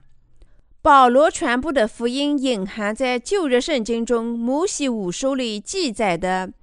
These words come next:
献祭制度中，特别是利未记中，并且有耶稣基督通过他的洗礼，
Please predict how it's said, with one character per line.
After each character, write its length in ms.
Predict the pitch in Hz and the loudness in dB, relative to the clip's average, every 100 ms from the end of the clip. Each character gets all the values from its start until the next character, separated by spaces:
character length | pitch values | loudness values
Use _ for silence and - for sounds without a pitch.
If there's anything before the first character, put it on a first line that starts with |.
| - | -14
献 380 | - 403 403 220 | -8 -2 -2 -2
祭 220 | - 269 | -4 -4
制 180 | - 277 | -4 -4
度 220 | 240 175 | -2 -4
中， 400 | - 208 208 226 - - _ - - - - | -4 -6 -6 -12 -18 -20 _ -20 -20 -20 -8
特 160 | - 480 | -2 0
别 160 | 277 262 | 2 0
是 200 | 269 269 | 0 0
利 200 | 349 339 | 0 0
未 240 | 330 262 | -2 -4
记 240 | - 302 | -4 -4
中， 380 | 202 220 208 214 - _ _ - _ - _ - | -2 -2 -4 -8 -14 _ _ -20 _ -20 _ -8
并 240 | 415 440 359 | -2 0 2
且 220 | 339 302 | 2 4
有 180 | 247 233 | 2 0
耶 220 | 311 339 | -2 -2
稣 200 | 330 311 | -2 -4
基 160 | 285 | -4
督 280 | 277 285 269 | -4 -2 -2
通 280 | - 311 302 | -2 -2 -2
过 160 | 311 247 | 0 -2
他 160 | 277 | -2
的 120 | 240 | -2
洗 280 | 208 - 214 | -4 -6 -6
礼， 380 | 247 185 156 | -4 -4 -6